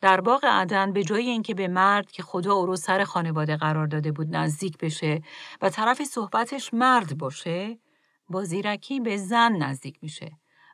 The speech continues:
و او رو طرف صحبت خودش قرار می‌ده و به او میگه که آیا این میوه‌ای که شما نباید از اون بخورید،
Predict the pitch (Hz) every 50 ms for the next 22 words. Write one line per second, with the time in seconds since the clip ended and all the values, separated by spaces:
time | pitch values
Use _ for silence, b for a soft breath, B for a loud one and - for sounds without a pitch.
0 | b 202 202 - - - 285 302 330 320 233 165 131 135 - - 170 190 117 120
1 | - 151 147 - 147 151 151 151 156 165 156 151 151 156 156 156 - - 156 156
2 | 156 151 156 156 151 151 160 185 - _ _ _ _ _ _ _ _ _ - 170
3 | 165 165 170 180 190 190 170 190 185 - - 185 175 180 185 185 170 - 185 185
4 | 185 180 170 170 170 175 165 - 185 - - 180 180 175 175 180 175 170 170 165
5 | 165 160 165 160 160 185 175 165 165 156 - 175 156 151 214 247 240 208 160 B